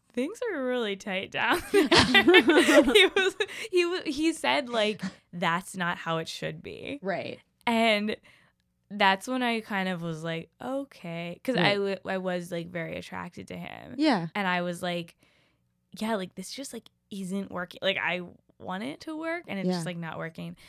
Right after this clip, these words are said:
Speaker 1: Um, I do kind of want, there's no way to really know 'cause no one ever said, like, "Oh, because you can't have sex, I am breaking up with you." But, like, I do kind of wonder looking back if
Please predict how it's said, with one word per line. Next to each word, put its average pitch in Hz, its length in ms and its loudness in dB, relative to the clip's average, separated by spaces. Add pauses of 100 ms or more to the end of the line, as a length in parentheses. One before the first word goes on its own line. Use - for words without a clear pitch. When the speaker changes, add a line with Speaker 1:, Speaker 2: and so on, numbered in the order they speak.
(280)
Speaker 1:
Um, 175 640 0 (300)
I 262 180 0
do 349 200 -4
kind 480 300 -4
of 196 60 -8
want, 190 260 -2
there's 247 180 2
no 320 120 -4
way 440 140 0
to 302 120 -2
really 180 260 0
know 160 180 -2
'cause 170 200 -8
no 165 180 -4
one 165 160 -6
ever 165 240 -8
said, 156 460 -8
like, - 400 -12 (400)
"Oh, 175 180 -6
because - 480 -14
you - 80 -20
can't - 260 -16
have - 200 -16
sex, - 480 -14
I 95 100 -10
am - 300 -16
breaking - 360 -16
up - 120 -20
with - 200 -12
you." 214 240 -4 (320)
But, 147 140 -2
like, 185 260 -2
I 202 120 2
do 190 280 -6
kind 214 200 -6
of 185 80 -6
wonder 165 260 -6
looking 165 360 -10
back - 440 -10
if 139 300 -12